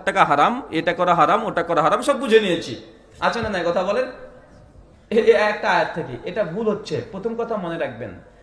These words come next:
আল্লাহর আয়াতকে কম দামে বিক্রয় করো না, তার অর্থ যদি এটাই নিয়ে নেন যে ইমামের ইমামতি করে টাকা নেওয়া জায়েজ নয়। তো যারা কোরআন মাজিদ তৈরি করছে, ছাপাচ্ছে,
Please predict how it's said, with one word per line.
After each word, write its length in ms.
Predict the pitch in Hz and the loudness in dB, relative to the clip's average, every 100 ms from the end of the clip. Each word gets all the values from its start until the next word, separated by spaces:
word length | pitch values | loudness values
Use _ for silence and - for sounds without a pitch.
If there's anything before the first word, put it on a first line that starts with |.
| _ | _
আল্লাহর 340 | 160 202 226 233 | -2 0 2 4
আয়াতকে 400 | 190 202 202 247 | 4 2 0 0
কম 280 | 220 202 208 | 0 -2 -4
দামে 160 | 226 | -6
বিক্রয় 420 | 208 202 202 208 202 | -6 -6 -4 -4 -4
করো 200 | 208 165 | -4 -2
না, 340 | 160 147 131 - | -2 -2 -4 -4
তার 180 | 180 170 | -2 0
অর্থ 200 | 175 214 | 0 -2
যদি 300 | 196 220 214 | -4 -6 -6
এটাই 280 | 175 165 208 | -6 -4 -4
নিয়ে 220 | 208 196 | -4 -4
নেন 300 | 151 135 185 214 - - - | -6 -6 -6 -10 -18 -20 -8
যে 120 | 151 | -4
ইমামের 400 | 170 190 202 220 | -2 -2 0 0
ইমামতি 340 | 208 196 202 220 | -2 -4 -4 -2
করে 100 | 220 | -2
টাকা 220 | 214 214 | -2 -4
নেওয়া 200 | 214 226 | -6 -2
জায়েজ 220 | 220 196 180 | -2 -2 -4
নয়। 140 | 147 110 - - - _ - _ - - _ _ _ _ - | -8 -8 -16 -20 -20 _ -20 _ -20 -20 _ _ _ _ -4
তো 80 | 247 | 0
যারা 200 | 254 254 | 2 0
কোরআন 360 | 247 240 240 | 0 0 0
মাজিদ 240 | 240 240 247 - | -4 -6 -8 -8
তৈরি 200 | 254 247 | -6 -4
করছে, 320 | 226 220 208 | -4 -4 -4
ছাপাচ্ছে, 640 | - 233 233 220 - 175 | -8 -6 -2 -4 -4 -10